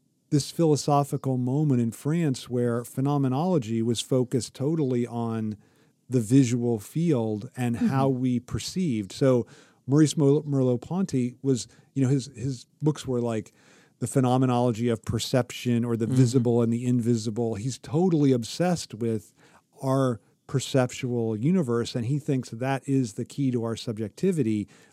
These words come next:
Speaker 1: Lacan
Speaker 2: Mm-hmm.
Speaker 1: was very critical of that. So, and then, and then Sartre too, like, it's how the visual field functions for Sartre that really helps to form us as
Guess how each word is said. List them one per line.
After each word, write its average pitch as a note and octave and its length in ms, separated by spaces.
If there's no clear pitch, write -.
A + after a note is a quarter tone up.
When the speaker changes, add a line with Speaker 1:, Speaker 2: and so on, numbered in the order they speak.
Speaker 1:
Lacan B2 100
Speaker 2:
Mm-hmm. B2+ 80
Speaker 1:
was A2 140
very A#2 320
critical F3+ 440
of G2 80
that. G#2+ 240
So, C3+ 260
and D3 140
then, D3+ 240
and C#3 140
then B2+ 120
Sartre E3 440
too, G3+ 300
like, C3+ 240
it's B2+ 180
how C#3 600
the C#3 100
visual B2+ 560
field C3 600
functions C3 600
for - 160
Sartre E3+ 380
that B2 160
really A#2+ 320
helps B2 400
to A#2 100
form B2 380
us A2 200
as A2 280